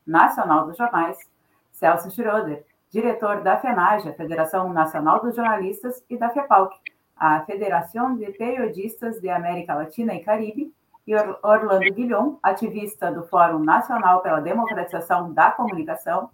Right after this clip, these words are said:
e membro do Portal Favelas, e Maria Inês Nassif, ganhadora do prêmio Mulher Impressa.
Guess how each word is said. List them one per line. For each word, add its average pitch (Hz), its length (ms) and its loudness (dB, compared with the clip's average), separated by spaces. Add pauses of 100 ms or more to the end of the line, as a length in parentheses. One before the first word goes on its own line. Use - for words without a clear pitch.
e 208 100 -8
membro 170 340 -2
do 233 100 -8
Portal - 360 -2
Favelas, 190 460 0 (420)
e 277 80 2
Maria 233 380 4
Inês 233 240 0
Nassif, 262 420 -4 (320)
ganhadora 185 640 2
do - 140 -6
prêmio 190 480 -6 (440)
Mulher 208 300 2
Impressa. - 480 -10